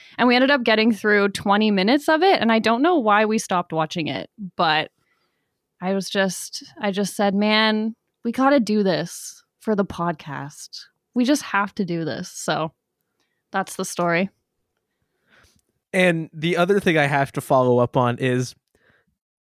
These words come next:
Speaker 2: do you still have to know what happens in a movie before you watch it? Like, are you out here reading Wikipedia summaries in the lobby of the movie theater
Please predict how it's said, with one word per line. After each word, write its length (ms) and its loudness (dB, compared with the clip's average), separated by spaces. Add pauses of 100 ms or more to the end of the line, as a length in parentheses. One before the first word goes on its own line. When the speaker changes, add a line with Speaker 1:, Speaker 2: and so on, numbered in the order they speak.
(360)
Speaker 2:
do 120 0
you 240 0
still 320 2
have 240 4
to 100 2
know 180 4
what 160 2
happens 420 0
in 80 0
a 60 2
movie 280 4
before 300 -2
you 160 0
watch 300 0
it? 140 4
Like, 160 0
are 40 0
you 240 2
out 120 0
here 180 -2
reading 320 -4
Wikipedia 560 -4
summaries 580 -4 (600)
in 240 2
the 120 4
lobby 380 2
of 120 -2
the 60 -4
movie 280 -2
theater 420 -2